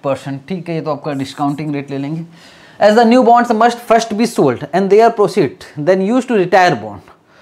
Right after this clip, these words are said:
The company expect two month period of overlapping interest during interest must be paid on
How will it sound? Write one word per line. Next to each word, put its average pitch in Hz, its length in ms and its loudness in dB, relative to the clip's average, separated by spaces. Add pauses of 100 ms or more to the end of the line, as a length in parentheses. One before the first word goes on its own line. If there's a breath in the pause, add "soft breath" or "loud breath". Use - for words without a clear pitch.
(840 soft breath)
The 226 120 4
company 233 460 0
expect 233 420 -4
two 247 160 0
month 233 240 0
period 220 280 2
of 233 60 -2 (120)
overlapping 254 960 2
interest 160 560 -4
during 170 360 0
interest 180 400 -4
must 165 220 -6
be 175 140 -4
paid 190 280 4
on 160 220 0